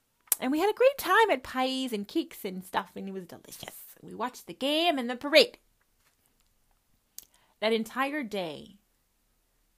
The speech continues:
is a tradition of victory. Did you know that Thanksgiving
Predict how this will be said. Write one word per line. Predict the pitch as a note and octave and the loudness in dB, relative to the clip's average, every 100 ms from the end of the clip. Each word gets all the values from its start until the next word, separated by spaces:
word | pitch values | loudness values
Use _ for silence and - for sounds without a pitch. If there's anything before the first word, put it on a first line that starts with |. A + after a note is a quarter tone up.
| _ _ _ _ _ _ _ - | _ _ _ _ _ _ _ 2
is | A3+ A3 - | 4 4 -2
a | G3+ | -4
tradition | - G#3+ F3+ G3 G#3 - D3 C#3+ - - _ _ _ _ _ _ _ _ _ _ _ _ _ _ - | -4 -10 -8 -4 -6 -6 -16 -16 -20 -20 _ _ _ _ _ _ _ _ _ _ _ _ _ _ -4
of | G3+ F#3+ | -2 -2
victory. | F3+ G3+ G#3 - F3 E3 - _ _ _ _ _ _ _ _ _ _ _ _ _ _ | -4 -8 -10 -14 -16 -16 -20 _ _ _ _ _ _ _ _ _ _ _ _ _ _
Did | - C#4 C#4 | 0 2 4
you | D4+ | 2
know | D4 D#4 D#4+ D#4+ E4+ E4+ _ _ _ _ - | 4 6 6 6 2 -2 _ _ _ _ -8
that | F#3 A3 | 2 2
Thanksgiving | A3 C4+ C4+ B3+ - B3+ A#3+ A#3+ A#3+ A#3 | 4 4 4 0 -4 -2 -2 -4 -6 -10